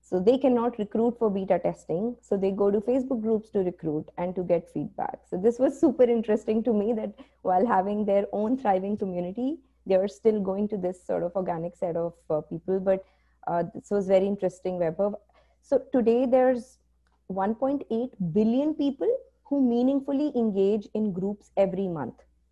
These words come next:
Facebook had their summit just last week where they released these numbers.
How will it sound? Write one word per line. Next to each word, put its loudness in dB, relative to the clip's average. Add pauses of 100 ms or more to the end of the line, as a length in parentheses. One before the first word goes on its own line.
(1000)
Facebook -2 (200)
had -2
their 0
summit -4 (160)
just -6 (200)
last 0
week -4
where 4
they -2
released -4
these -6
numbers. -4